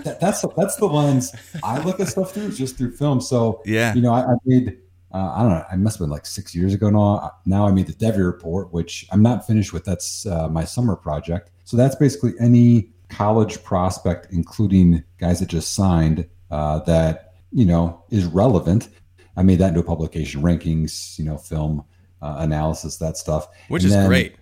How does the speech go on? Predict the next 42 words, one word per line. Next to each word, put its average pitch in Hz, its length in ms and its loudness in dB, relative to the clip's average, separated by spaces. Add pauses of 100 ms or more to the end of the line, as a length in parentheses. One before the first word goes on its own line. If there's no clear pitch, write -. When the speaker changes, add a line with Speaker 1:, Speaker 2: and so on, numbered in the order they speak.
(120)
Speaker 2:
I 127 120 0
love 113 260 0
it. - 120 -12
I, 117 260 -2
I've, 113 100 -6
I've 120 180 -2
been, 110 340 -2 (340)
you 101 60 -8
know, 98 160 -4
getting 104 220 -4
the 104 220 -4
Devy 104 260 -4 (140)
Report 101 360 -4
all 104 140 -2
the 95 100 -8
time. 92 360 -8
It's, 98 160 -10
it's, 110 200 -8 (100)
you 110 80 -4
know, 98 80 -4
how 107 140 -4
many 180 160 0
players 127 420 2
do 98 80 -4
you, 107 340 0
you 110 180 -4
generally 123 300 0
break, 113 240 -2 (140)
break 123 220 -2
down, 117 180 0
like, 107 180 -4
what, 104 200 -6
a 95 40 -14
few 139 320 -4 (100)
hundred 131 600 -4 (160)
different 120 260 -4
college 117 300 -2
players? 127 440 -2
Pretty 202 260 -2
in 113 120 2
depth 98 340 -6
too. 104 240 -4